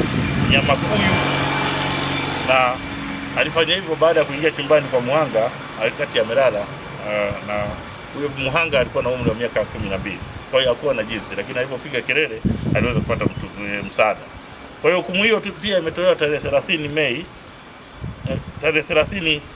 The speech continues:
mwezi wa Aprili mwaka elfu mbili na ishirini na tano mbele ya hakimu wa wilaya ya Mbarali,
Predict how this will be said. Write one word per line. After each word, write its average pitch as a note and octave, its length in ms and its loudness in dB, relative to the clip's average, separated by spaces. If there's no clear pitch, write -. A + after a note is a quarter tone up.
mwezi C3 480 -2
wa A#2+ 160 4
Aprili D3 420 -2
mwaka C3 260 -4
elfu A#2 180 -6
mbili B2 200 -8
na A#2 80 2
ishirini A2 260 -8
na G2 140 -4
tano F3 360 2
mbele E3 240 4
ya D3+ 60 4
hakimu D3+ 400 -2
wa C3 60 2
wilaya C#3 260 4
ya B2 60 4
Mbarali, A#2+ 440 2